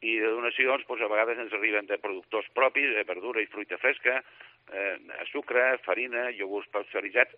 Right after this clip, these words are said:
o sigui, tot això forma part de la cistella alimentària. I, de més,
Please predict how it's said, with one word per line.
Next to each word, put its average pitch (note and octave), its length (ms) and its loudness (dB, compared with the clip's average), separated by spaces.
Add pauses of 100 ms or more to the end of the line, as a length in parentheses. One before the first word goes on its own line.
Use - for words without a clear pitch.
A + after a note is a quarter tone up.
o G#2+ 40 -16
sigui, C#3 220 0
tot E3 120 -4
això F3 240 0 (120)
forma C#3 280 4
part D3 220 6
de A#2+ 60 4
la A#2 80 6
cistella G#2+ 400 -2
alimentària. F#2 560 0
I, E3 200 4
de E3+ 120 4
més, D3+ 200 4